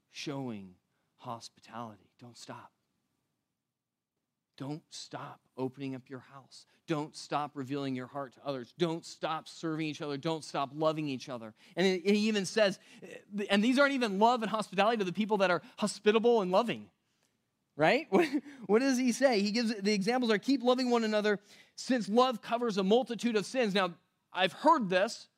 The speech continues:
read that, well, if you love, that's like a balancing thing on the scales. And if you've got a lot of sins and you got a lot of love, well, that helps balance it out. That's not what he's saying.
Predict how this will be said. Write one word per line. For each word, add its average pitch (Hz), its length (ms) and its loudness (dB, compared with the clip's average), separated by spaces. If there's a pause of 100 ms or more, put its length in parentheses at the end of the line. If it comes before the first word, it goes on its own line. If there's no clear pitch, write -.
(180)
read 185 460 2 (560)
that, 180 260 2 (360)
well, 180 140 6
if 165 100 0
you 294 180 4
love, 247 400 4
that's 190 200 0
like 208 160 2
a 202 60 6
balancing 214 600 2
thing 185 240 -2
on 170 80 2
the 165 100 -4
scales. 196 460 0
And 175 80 -4
if 156 100 -8
you've 180 100 -8
got 220 120 6
a 226 40 2
lot 233 180 2
of 208 60 -6
sins 214 560 0
and 170 120 -2
you 175 120 0
got 170 100 -4
a 160 40 -14
lot 185 220 -2
of 220 80 0
love, 190 420 2
well, 180 100 -4
that 180 180 0
helps 180 240 -6
balance 175 360 -2
it 175 60 -2
out. 156 140 2
That's 175 140 -6
not 220 120 2
what 185 80 2
he's 170 100 -2
saying. 127 300 -6